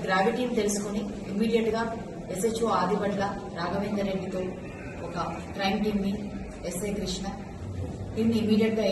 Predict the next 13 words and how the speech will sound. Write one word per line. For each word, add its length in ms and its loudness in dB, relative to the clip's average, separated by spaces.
ఏర్పాటు 360 0
చేసి 260 -4
దీని 220 0
మీద 180 0
మళ్ళీ 200 2
క్రైమ్ 300 6
ట్రాకింగ్ 420 4
అనేది 200 0
ఒకటి 280 -2
చేయడం 280 -2
జరిగింది. 320 -4
ఇందులో 300 0
మనకి 300 -2